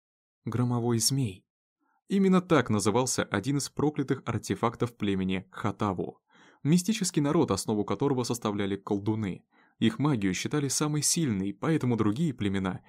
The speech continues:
испугавшись их силы, попросту вырезали соседей. Однако те успели наложить проклятие на артефакты, которые после хранились в тайне ото всех. Но мать Клары упомянула и золотую змею,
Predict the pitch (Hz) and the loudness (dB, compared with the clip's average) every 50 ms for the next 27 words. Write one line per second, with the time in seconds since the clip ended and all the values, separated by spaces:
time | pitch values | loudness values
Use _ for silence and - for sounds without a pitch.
0 | - - _ - 156 - - 160 147 117 104 98 - - 202 180 - - 180 - | -20 -12 _ -6 -6 -4 -2 -2 0 0 0 0 0 -2 -4 -4 -6 -6 -8 -6
1 | - - - - 175 170 165 156 151 - _ _ _ - 202 196 190 165 156 - | -6 -4 0 2 2 4 4 2 0 -2 _ _ _ -4 -4 -2 0 0 -2 0
2 | - 135 110 107 104 101 101 98 - 107 95 98 - - 107 - - 113 95 87 | 0 -2 0 2 2 2 2 0 0 -2 -2 -2 -2 -2 -2 -2 0 -2 -2 -4
3 | - - - - - _ _ _ _ _ _ _ - 110 101 101 139 180 185 180 | -4 -8 -10 -10 -14 _ _ _ _ _ _ _ 0 0 2 4 4 2 2 2
4 | 165 156 - 165 156 151 147 - - 160 151 147 135 131 123 123 120 131 131 - | 0 2 4 4 4 2 2 0 0 2 2 2 2 0 0 0 0 -2 -4 -4
5 | - 120 110 110 120 120 123 123 - 120 113 110 107 - - 110 117 - - 123 | -2 -4 -4 -2 -2 -2 -2 -2 -2 -2 -2 -2 -2 -2 -4 -4 -4 -4 -4 -4
6 | 113 - 143 131 123 - - - - - - _ - - - _ - - 175 190 | -4 -2 -2 -4 -4 -6 -6 -8 -8 -8 -10 _ -20 -20 -20 _ -4 -2 2 4
7 | 208 190 175 143 123 - - 139 147 151 - - 104 92 - - 101 95 95 104 | 6 6 6 6 4 2 0 2 2 2 2 0 -2 -4 -2 -2 -2 -2 -2 -2
8 | 113 123 120 - - - - 107 98 95 95 95 - - 101 - 104 98 - - | -2 -4 -6 -8 -8 -4 -2 0 0 0 -2 -4 -4 -6 -4 -4 -4 -4 -4 -4
9 | - 92 87 - - - _ _ _ _ _ _ - 104 101 104 110 117 120 117 | -4 -4 -6 -8 -16 -20 _ _ _ _ _ _ -4 -2 0 2 2 2 2 0
10 | 113 - - - 131 143 131 104 95 - - _ _ - - - - 165 151 180 | 0 -2 -4 -4 -2 -2 -2 -4 -4 -6 -8 _ _ -20 -14 -6 -2 0 2 2
11 | 170 170 170 180 180 165 151 143 123 - - - 139 123 - 117 110 110 113 123 | 2 4 4 4 4 6 4 4 2 0 -2 -2 -2 0 2 0 0 0 0 0
12 | 117 110 98 107 120 127 123 110 - - | 0 -2 -2 -2 -4 -2 -2 -4 -4 -6